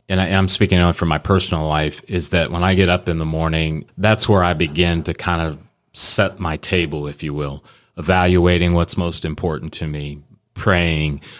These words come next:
just getting myself ready for a day that more than likely is gonna throw a lot of stuff that I'm expecting and is gonna throw a lot of stuff I'm not expecting. And for me, if I don't do that,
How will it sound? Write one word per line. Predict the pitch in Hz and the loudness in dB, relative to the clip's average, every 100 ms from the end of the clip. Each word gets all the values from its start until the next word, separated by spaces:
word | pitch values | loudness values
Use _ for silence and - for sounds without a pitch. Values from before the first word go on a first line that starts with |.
| - | -8
just | - 104 - _ | -2 -2 -2 _
getting | 120 127 123 | 4 4 6
myself | 107 95 - 98 87 90 | 4 2 0 -2 -2 -2
ready | 95 95 87 80 | 2 4 2 -2
for | - 90 85 82 | -4 -4 -2 -2
a | 80 | 0
day | 101 104 95 | 2 4 4
that | 85 | 0
more | 85 107 123 | 0 4 6
than | 113 104 | 4 2
likely | 95 95 95 | 2 0 0
is | 87 | -4
gonna | - 85 80 | -2 -2 -2
throw | 95 87 85 82 80 - _ _ | 2 2 4 2 -2 -8 _ _
a | 87 | 0
lot | 87 92 | 2 2
of | |
stuff | 95 107 95 | 2 0 0
that | 95 82 | 0 0
I'm | 80 78 - _ _ | 0 -4 -12 _ _
expecting | 87 - - 120 151 143 151 147 _ | -6 -2 0 0 2 2 2 -2 _
and | 101 90 | -2 -2
is | 80 | 0
gonna | 98 92 | 2 2
throw | 107 95 | 2 0
a | |
lot | 85 90 95 | 2 2 0
of | |
stuff | - 92 85 | -2 -2 -2
I'm | 80 85 | -4 -2
not | 87 87 | 0 -2
expecting. | - 71 - - - - - - - | -4 -10 -12 -18 -20 -20 -20 -20 -6
And | 101 95 | -4 -2
for | 92 | 0
me, | 98 151 107 | 4 6 4
if | 110 | 4
I | 104 | 4
don't | 120 160 127 | 4 2 0
do | 90 | -2
that, | 85 85 85 87 | 0 0 0 -2